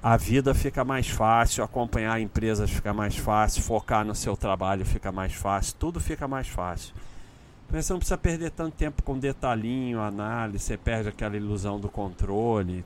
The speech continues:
tal, não sei o quê. Então a vida fica muito mais fácil.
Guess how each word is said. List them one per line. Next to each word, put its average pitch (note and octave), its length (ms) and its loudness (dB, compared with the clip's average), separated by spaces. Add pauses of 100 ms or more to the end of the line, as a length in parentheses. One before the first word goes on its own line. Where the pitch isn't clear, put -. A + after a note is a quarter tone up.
tal, G2 420 0
não F#2 100 -10
sei F2 220 -10
o E2 100 -12
quê. F#2 260 -8 (640)
Então C#3 420 -2
a C3+ 80 0
vida C#3 300 -2
fica D3 260 -4
muito C#3 280 -6
mais D3 220 -2
fácil. A2 380 -2